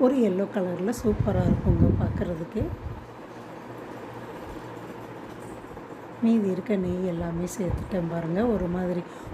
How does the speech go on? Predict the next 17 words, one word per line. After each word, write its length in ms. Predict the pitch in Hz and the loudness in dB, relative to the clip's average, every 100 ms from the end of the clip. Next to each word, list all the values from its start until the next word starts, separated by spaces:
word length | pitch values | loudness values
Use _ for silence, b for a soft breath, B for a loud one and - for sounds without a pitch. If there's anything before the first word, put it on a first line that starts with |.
| - | -2
பூத்துட்டு 460 | 240 226 - 214 - | 2 2 4 4 4
வருதுல்ல, 720 | 190 180 175 175 170 311 370 | 4 4 2 0 2 0 2
இந்த 260 | 233 202 202 | 2 2 2
சமயம் 500 | - 190 185 196 302 B B B - | 0 0 2 0 -2 B B B 0
நம்ம 220 | 214 196 | 2 4
வறுத்து 360 | 180 180 185 220 | 4 2 2 2
வச்ச 220 | 185 - | 0 0
பாதாம் 440 | 190 196 180 180 180 | 0 0 2 2 2
முந்திரி 400 | 175 170 180 175 | 2 2 2 2
எல்லாம் 320 | 165 170 165 | 0 -2 -2
சேர்த்துட்டு 420 | 185 160 - - 302 B B B | -4 -6 -6 -8 -8 B B B
நெய் 200 | 220 202 190 | 4 4 4
தடவுன 380 | 185 170 170 202 208 | -2 0 0 -2 -4
தட்டுல 260 | 190 - | -6 -2
சேர்த்து 500 | 180 - 185 165 - 214 - | -2 0 -4 -2 -4 -4 -2
பரத்தி 440 | 185 180 - 214 | -2 -2 0 0
நல்லா 360 | 220 170 165 196 | 2 2 2 2